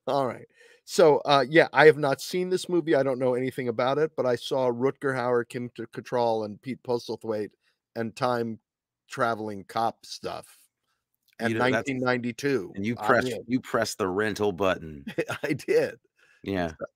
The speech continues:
Speaker 1: I think that's what we should be doing.
Speaker 2: I, I'm, I'm all in, that's great.
Speaker 1: But, uh, it's time, I guess, to start talking about Jean, I don't like to swear on the show, people may have noticed.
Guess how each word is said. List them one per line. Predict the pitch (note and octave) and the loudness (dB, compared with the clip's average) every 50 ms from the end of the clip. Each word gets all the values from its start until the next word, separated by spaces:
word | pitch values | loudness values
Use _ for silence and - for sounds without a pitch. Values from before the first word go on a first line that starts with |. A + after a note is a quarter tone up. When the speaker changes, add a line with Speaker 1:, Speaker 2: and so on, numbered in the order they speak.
| - | -4
Speaker 1:
I | A2 A#2 | -2 0
think | A#2+ B2+ B2+ A#2 | 0 0 -2 0
that's | A2+ B2+ A#2+ - - | 0 -2 -2 -2 -2
what | C3+ G#2 - | -4 -4 -4
we | A#2+ A#2 | -4 -6
should | A2 - - A2 G2 | -6 -8 -10 -10 -8
be | G2+ G#2 | -8 -6
doing. | G2+ A2 G#2+ G#2 F#2+ | -4 -4 -4 -4 -4
Speaker 2:
I, | E2+ E2 - - | -4 -6 -4 -2
I'm, | G#2+ A#2+ B2 C3 - - | -2 -2 -2 -2 -6 -4
I'm | - A2 B2 C3 | -4 -2 0 2
all | B2+ B2+ B2+ B2 | 2 2 2 0
in, | A#2 G2 F#2 | -2 -2 -4
that's | G2 G2 - | -6 -8 -8
great. | - - A2 G2 F2+ - _ _ _ _ - - - - - - - | -4 0 0 0 0 -4 _ _ _ _ -20 -20 -20 -20 -18 -4 2
Speaker 1:
But, | - D3 D#3+ D#3 - - | 6 6 6 6 4 0
uh, | D3+ C#3+ C#3 C3+ - - | 2 2 2 2 0 -4
it's | D3 B2+ - - - | -6 -4 -4 -6 -8
time, | - - D#3 C#3+ C#3+ D3+ D#3+ E3 E3 | -6 -2 0 0 2 2 0 0 -2
I | C#3+ C#3+ | -2 -2
guess, | C#3 - D#3+ D3 D3 - - | -2 0 -2 -2 -2 -4 -6
to | - D3+ | -10 -10
start | - - - D3+ D3 A#2+ | -8 -2 -2 -2 -2 -2
talking | - D#3 D3 D3 C3+ D#3 D3 | -2 -2 -2 -2 0 -2 -2
about | C#3 C3 B2 A#2+ - - _ _ - | 0 0 0 0 -2 -6 _ _ -12
Jean, | B2+ G#2 G#2+ C3 - - - | -8 -2 0 0 0 0 2
I | A#2+ C#3+ D#3+ | 4 4 4
don't | F#3+ G3+ | 4 4
like | F3 E3+ E3 D#3 | 4 2 2 0
to | - C#3+ | -2 -8
swear | B2+ - - - C3+ A#2+ B2+ C3+ C3+ C#3 D#3 D#3 - - _ - | -6 -6 -4 -2 2 2 2 2 2 0 0 -2 -4 -8 _ -4
on | C3+ C#3 C3+ | -4 -4 -2
the | C#3 | -4
show, | C3+ - - D#3 C#3+ C3+ C3+ C3+ C#3 C#3 C3+ _ _ | -8 -6 -2 -2 0 0 0 -2 -2 -6 -10 _ _
people | - D3 C3+ - - C#3 | -10 -10 -8 -4 -4 -4
may | B2+ B2+ A#2+ | 0 0 0
have | B2 A#2+ A#2 | 0 0 -2
noticed. | B2+ B2 A#2+ A#2+ A#2+ B2+ C3 - - - _ | -2 0 0 2 2 0 -2 -4 -8 -20 _